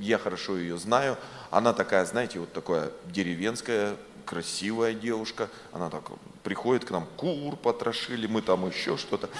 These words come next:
И к ней парень приехал. И, ну, в церковь к ним парень приехал в другом городе. И, в общем, и он на гитаре играет, поёт, проповедует. И она в него влюбилась.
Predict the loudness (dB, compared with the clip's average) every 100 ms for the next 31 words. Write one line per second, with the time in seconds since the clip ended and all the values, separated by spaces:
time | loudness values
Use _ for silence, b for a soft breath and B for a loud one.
0 | B B B B -2 2 4 6 12 12
1 | 12 6 4 6 6 6 2 B -10 -2
2 | 0 0 6 8 8 6 -2 6 12 12
3 | 10 2 4 2 6 8 8 4 0 0
4 | 0 0 -2 0 2 6 6 6 6 6
5 | 6 0 B B B -2 4 4 4 0
6 | -2 B B 2 6 8 6 2 -2 0
7 | 2 2 2 2 6 6 6 4 4 2
8 | -2 -2 0 2 2 0 0 0 0 4
9 | 4 6 2 2 0 0 -4 -4 -4 -4
10 | -6 -12